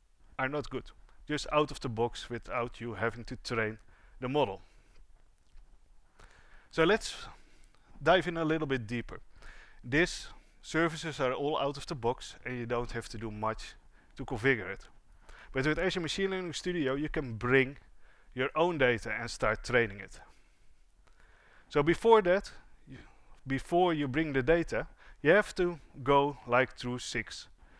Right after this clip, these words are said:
steps. You have to ask a sharp question, so you need to have a question. You need enough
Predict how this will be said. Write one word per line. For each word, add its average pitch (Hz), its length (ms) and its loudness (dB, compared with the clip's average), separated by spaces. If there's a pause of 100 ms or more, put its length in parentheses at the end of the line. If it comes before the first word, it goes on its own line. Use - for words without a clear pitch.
steps. - 600 0 (1000)
You 151 80 4
have 208 220 6
to 160 180 0
ask 160 320 0 (640)
a 139 60 -4
sharp 143 380 4
question, - 480 -4
so - 160 -10
you 120 160 -4
need 131 220 -4
to 131 80 0
have 127 120 4
a 131 60 -6
question. - 460 0 (720)
You 117 120 -6
need 127 420 -2 (480)
enough 123 580 0